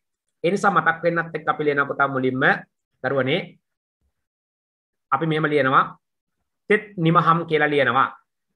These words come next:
ඒ කියන්නේ දැන් අපි දරුවනේ ඔය පාවිච්චි කරන නිමහම් මම දැන් මේ තව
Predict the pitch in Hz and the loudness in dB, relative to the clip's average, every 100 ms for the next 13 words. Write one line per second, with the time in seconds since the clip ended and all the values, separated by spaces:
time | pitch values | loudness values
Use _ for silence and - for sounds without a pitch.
0 | _ _ _ _ _ - 151 170 165 165 | _ _ _ _ _ -6 -2 0 2 2
1 | 165 143 165 165 175 175 175 139 160 165 | 2 0 0 0 0 0 -2 -2 -2 -2
2 | - 139 139 156 - 170 180 180 185 156 | -2 -2 -2 -6 -14 -4 0 0 0 0
3 | 143 139 151 131 143 151 147 143 135 127 | -2 -2 -2 -2 -4 -4 -4 -4 -6 -2